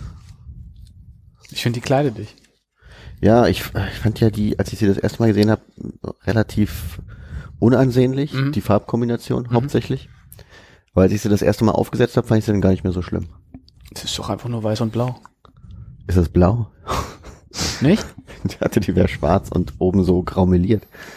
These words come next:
Speaker 1: Ui.
Speaker 2: Aber egal, ähm, ja, aber
Speaker 1: Müssen wir da vielleicht nochmal so die einzelnen Möbelstücke bei dir durchgehen?
Speaker 2: die
Speaker 1: Was so,
Speaker 2: Möbelstücke?
Speaker 1: was so Kontraste angeht?
Speaker 2: Ich trag die doch nicht auf Möbeln.
Speaker 1: Ami, hast du gemeint, deine Mütze wäre auch schwarz?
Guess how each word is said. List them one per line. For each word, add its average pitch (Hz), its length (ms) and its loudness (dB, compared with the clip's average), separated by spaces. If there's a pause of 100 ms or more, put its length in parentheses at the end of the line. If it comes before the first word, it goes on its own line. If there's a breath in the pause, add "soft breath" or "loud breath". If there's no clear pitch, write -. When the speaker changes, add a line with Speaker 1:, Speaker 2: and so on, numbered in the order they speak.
(400 loud breath)
Speaker 1:
Ui. 120 240 -2 (580)
Speaker 2:
Aber 90 300 4
egal, 85 480 2
ähm, 82 280 2 (220)
ja, - 140 -4
aber 78 180 -2
Speaker 1:
Müssen 123 180 -4
wir 123 40 4
da 120 80 4
vielleicht 120 220 0
nochmal 120 200 0
so 117 140 -2
die 113 100 -8
einzelnen 117 380 0
Möbelstücke 143 540 -2
bei 139 120 4
dir 135 120 4
durchgehen? 175 560 -2 (460)
Speaker 2:
die - 420 -6
Speaker 1:
Was 87 100 4
so, - 60 4
Speaker 2:
Möbelstücke? 107 440 2
Speaker 1:
was 123 100 0
so 131 100 0
Kontraste 131 600 -4
angeht? 160 320 -6 (2000 loud breath)
Speaker 2:
Ich - 60 -20
trag 87 200 0
die 87 60 -2
doch 85 140 2
nicht 82 160 0
auf - 120 -4
Möbeln. 82 440 0
Speaker 1:
Ami, 127 160 2
hast 113 140 -2
du 127 60 -4
gemeint, 117 240 0
deine 117 160 2
Mütze 143 260 -2
wäre 123 180 -2
auch - 160 -4
schwarz? - 380 -8